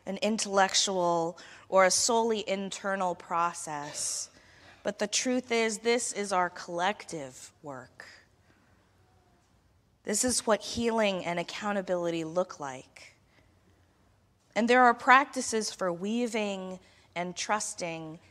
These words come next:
that net of accountability. Be responsible for your internal state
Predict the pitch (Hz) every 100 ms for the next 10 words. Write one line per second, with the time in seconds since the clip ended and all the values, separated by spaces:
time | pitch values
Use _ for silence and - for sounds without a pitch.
0 | _ - 175 - 170 180 180 - - -
1 | _ 175 175 - 160 156 143 151 143 127
2 | 117 - _ _ _ _ _ _ _ _
3 | _ _ _ _ _ _ _ _ _ _
4 | _ _ _ _ _ _ _ _ _ _
5 | _ _ 233 285 330 - 226 214 220 226
6 | 196 190 - 190 175 175 170 170 - 185
7 | 180 170 170 - - 143 123 - -